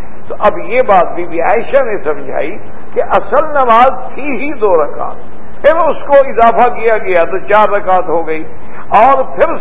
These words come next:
سفر میں وہ اصل رہ گئی، یعنی اللہ نے حکم دے دیا کہ اضافہ ختم کر دو اور اصل نماز جو ہے دو رکعت، اس کو باقی رکھ دو۔ اچھا، پھر آپ کی فقہ تفقع دیکھیں کہ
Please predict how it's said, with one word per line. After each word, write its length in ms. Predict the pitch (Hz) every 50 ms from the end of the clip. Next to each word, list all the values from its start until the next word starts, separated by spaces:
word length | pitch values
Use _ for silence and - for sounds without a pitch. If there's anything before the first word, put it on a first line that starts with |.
| - 233
سفر 320 | 285 254 247 277 262 262
میں 120 | 254 254
وہ 160 | 240 214 196 -
اصل 380 | 226 208 - - 190 170 147 147
رہ 160 | 139 117 110 -
گئی، 140 | - 71 69 - - - - - - - -
یعنی 200 | - 151 156 156
اللہ 360 | - 196 196 202 208 190 180
نے 200 | 170 165 156 139
حکم 260 | 180 175 190 185 175 165
دے 140 | 160 156
دیا 320 | 147 143 151 156 156 151 -
کہ 180 | - 147 - 170
اضافہ 380 | 151 165 185 180 151 175 165
ختم 300 | 147 147 156 - 202 208
کر 200 | 202 - 233 233
دو 220 | 226 254 269 277 - - -
اور 400 | - - - - 170 175 170 -
اصل 360 | - 214 220 220 226 277 277
نماز 460 | 262 233 214 202 196 185 180 156 -
جو 60 | 170
ہے 240 | 170 143 156 151 143
دو 220 | 151 156 147 143 143
رکعت، 300 | 135 - 143 139 135 165
اس 200 | 151 - - 135
کو 140 | 131 131
باقی 300 | 135 135 139 - 127 127
رکھ 160 | 131 131 - -
دو۔ 220 | - - - - - - - - - - - - - - - - - - - - - - - - - - - - - - - - - - - - - - -
اچھا، 280 | 170 - - 190 170
پھر 540 | - - - 262 285 320 320 285 269 269 285
آپ 100 | - -
کی 100 | 254 247
فقہ 480 | - - - 202 - - 196 190 180 190
تفقع 420 | 190 175 - 196 240 - - 202 185 165 147
دیکھیں 320 | 151 151 143 147 165 160
کہ 140 | 151 143